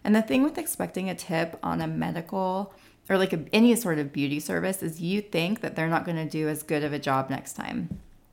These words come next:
That's a horrible way to feel about someone putting some shit in your face.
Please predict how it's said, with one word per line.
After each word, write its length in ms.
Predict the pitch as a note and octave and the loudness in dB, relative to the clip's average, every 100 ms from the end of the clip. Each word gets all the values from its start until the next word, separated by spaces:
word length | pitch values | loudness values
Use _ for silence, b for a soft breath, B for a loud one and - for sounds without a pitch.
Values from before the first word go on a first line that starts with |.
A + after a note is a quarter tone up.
| _ _ _ | _ _ _
That's 240 | D#3+ F3+ F#3+ | -2 0 -2
a 40 | |
horrible 500 | F3 F3+ E3 D#3 E3+ | -2 2 2 2 0
way 120 | E3+ | 0
to 80 | F3 | -2
feel 340 | F3 D3+ D3+ | -2 -2 -2
about 220 | D#3+ D#3 - | 0 0 -2
someone 400 | D#3 D3 C#3 - | -2 -2 -2 -4
putting 300 | F3+ D3+ D3 | -2 0 0
some 180 | D#3 | -2
shit 300 | D3 - D3 | -4 -4 -4
in 40 | - | -2
your 140 | - | -6
face. 380 | E3 - - - | -6 -8 -8 -10